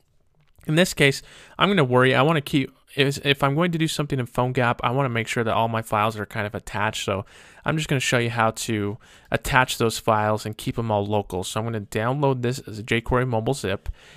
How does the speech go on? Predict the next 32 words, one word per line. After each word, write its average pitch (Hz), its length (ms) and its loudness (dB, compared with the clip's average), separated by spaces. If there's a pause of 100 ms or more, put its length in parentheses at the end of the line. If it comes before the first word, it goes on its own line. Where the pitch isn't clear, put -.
(160)
and, 107 420 0
uh, 107 120 0
once 117 240 0
it's - 180 -8
downloaded, 123 720 0
then 113 160 0
I 110 60 -2
can 110 140 -8
start - 340 -2
copying 127 420 0
in 113 120 -2
the 107 80 -4
files 110 400 -2
that 104 100 -6
I 98 80 0
need 120 480 -2 (340)
in 113 160 -2
order 113 300 0
to, 110 640 -2
um, 104 400 -6
in 117 80 -6
order 110 200 -2
to 113 140 -6
actually 104 260 -6
start 104 360 -4
building 110 260 0
the 101 80 -4
basics 107 580 -4
of 104 200 -4
my 98 120 -6
jQuery 101 500 -8
mobile. 101 420 -8